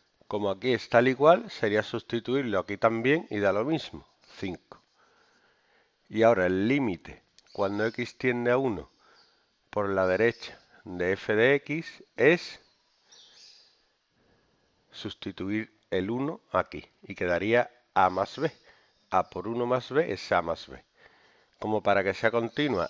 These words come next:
estos tres números tienen que ser iguales, a más b tiene que ser cinco. Y con esta ecuación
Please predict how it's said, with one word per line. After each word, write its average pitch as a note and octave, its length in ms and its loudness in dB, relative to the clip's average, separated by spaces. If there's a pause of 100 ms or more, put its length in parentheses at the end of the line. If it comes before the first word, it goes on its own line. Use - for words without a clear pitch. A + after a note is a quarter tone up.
estos A2 440 -4
tres - 280 -6
números A2 440 -4
tienen G#2 280 -4
que A2+ 100 -4
ser A2 180 -4
iguales, D3+ 560 4 (960)
a A2 160 6
más A2 300 0
b D3 260 2 (180)
tiene G#2 260 -4
que G2 80 -2
ser F#2+ 200 -4
cinco. - 460 -8 (1080)
Y C3 140 -6
con G2+ 200 0
esta A2 320 0
ecuación A2 640 2